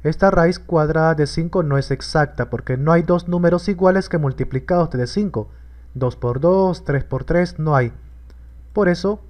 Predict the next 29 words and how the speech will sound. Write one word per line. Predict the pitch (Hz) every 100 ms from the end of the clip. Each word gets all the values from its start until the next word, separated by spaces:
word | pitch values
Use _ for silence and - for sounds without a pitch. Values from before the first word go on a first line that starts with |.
| - - - - - -
se | - - - 175 175
queda | - 147 147 156 170 -
con | 190 202 180
su | - 165
raíz. | 143 123 113 - - - - - - - - - - - - - -
Menos | 147 180 175
tres | - 170 165
pasa | 165 160 160
como | 170 196 -
más | 131 127 117
tres, | - 135 -
signo | 185 190 185
cambiado | 151 151 165 180
cuando | 180 131 123
se | 123 131
va | 127
al | 139
otro | 147 139
lado. | 127 117 104 - - - - - - - - -
Y | 120
como | - 123
aquí | 123 156
hay | 165
dos | 196 190
signos, | 202 190 196 226 -
van | 143 156
a | 147
haber | 160 214 - - - - - -
dos | 135 156 175 185 -